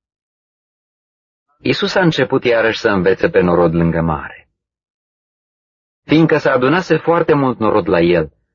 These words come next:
s-a suit și a șezut într-o corabie pe mare. Iar tot norodul stătea pe țărm lângă mare. Apoi a început să învețe multe lucruri în pilde.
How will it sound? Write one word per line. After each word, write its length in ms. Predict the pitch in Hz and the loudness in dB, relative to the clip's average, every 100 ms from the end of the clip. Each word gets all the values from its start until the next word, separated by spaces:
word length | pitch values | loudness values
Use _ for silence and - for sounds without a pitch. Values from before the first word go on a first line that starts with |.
| _ | _
s-a 180 | - | -2
suit 320 | 120 139 185 190 | -2 0 0 -2
și 140 | - | -2
a 80 | 123 | -2
șezut 320 | 117 117 147 | 0 -2 0
într-o 240 | 123 104 | 0 2
corabie 500 | 104 104 110 95 98 | 2 2 0 0 0
pe 120 | 90 90 | 2 0
mare. 460 | 87 69 - - _ _ _ _ _ _ _ _ | 0 -4 -10 -20 _ _ _ _ _ _ _ _
Iar 240 | - 131 127 | -4 -2 2
tot 180 | 190 | 0
norodul 480 | 165 131 120 127 117 | 2 2 2 2 0
stătea 440 | 101 - 98 110 113 | 0 0 0 0 0
pe 120 | 92 | 0
țărm 340 | - 98 92 | 0 0 2
lângă 260 | 90 87 80 | 2 2 0
mare. 440 | 80 69 - - _ _ _ _ _ _ _ _ _ _ _ _ _ _ _ _ | -2 -6 -14 -20 _ _ _ _ _ _ _ _ _ _ _ _ _ _ _ _
Apoi 320 | 117 202 214 | -4 0 0
a 40 | |
început 380 | 175 156 156 156 | 2 0 0 -2
să 100 | - | 0
învețe 380 | 123 117 117 117 | -2 0 0 0
multe 340 | 107 117 95 | 0 2 0
lucruri 400 | 101 90 95 85 | 0 0 -2 0
în 100 | 82 | 0
pilde. 460 | 82 80 - - | 0 -2 -2 -8